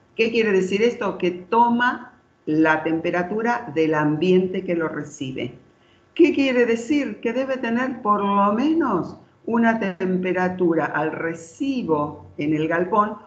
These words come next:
una temperatura similar a la que recibía cuando estaba en la nacedora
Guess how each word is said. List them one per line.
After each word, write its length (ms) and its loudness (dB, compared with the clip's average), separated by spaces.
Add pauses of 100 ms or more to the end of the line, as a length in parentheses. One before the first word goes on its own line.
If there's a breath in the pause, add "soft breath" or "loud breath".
una 280 -2
temperatura 680 -2
similar 500 -2
a 100 -4
la 140 -2
que 100 -2
recibía 880 -2 (180)
cuando 240 4
estaba 380 0
en 120 0
la 120 0
nacedora 840 -4